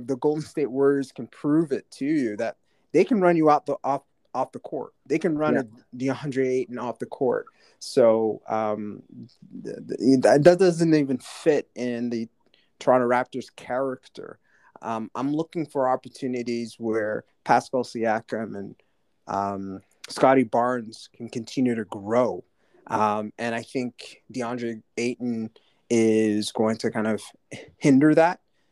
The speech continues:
Speaker 1: um, just based on his position, just based on he's not a consistent three-point threat. Um, so, um, Courtney mentioned Precious Achiuwa. I'd rather Precious'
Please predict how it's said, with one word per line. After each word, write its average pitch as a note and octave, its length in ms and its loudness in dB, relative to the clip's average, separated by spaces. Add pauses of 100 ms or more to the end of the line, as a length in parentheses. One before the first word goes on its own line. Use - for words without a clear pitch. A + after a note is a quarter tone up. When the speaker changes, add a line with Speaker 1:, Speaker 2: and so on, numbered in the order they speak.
(160)
Speaker 1:
um, A#2 520 -4
just - 260 -12
based A2+ 320 -2
on G#2+ 240 -4 (220)
his G#2 160 -8
position, A#2+ 760 0
just - 220 -8
based A2 260 -2
on G#2+ 160 -2
he's G#2+ 160 -6
not G#2 220 0
a G2+ 160 -2 (500)
consistent A#2+ 560 -4
three-point A2 420 -2
threat. B2 480 4 (440)
Um, G#2 800 -2 (100)
so, G#2+ 520 0 (600)
um, G#2 720 -4 (160)
Courtney C3 280 4
mentioned A#2+ 600 0
Precious B2 400 -2
Achiuwa. A#2+ 640 2
I'd C3+ 180 -2
rather C#3+ 260 4
Precious' - 680 -8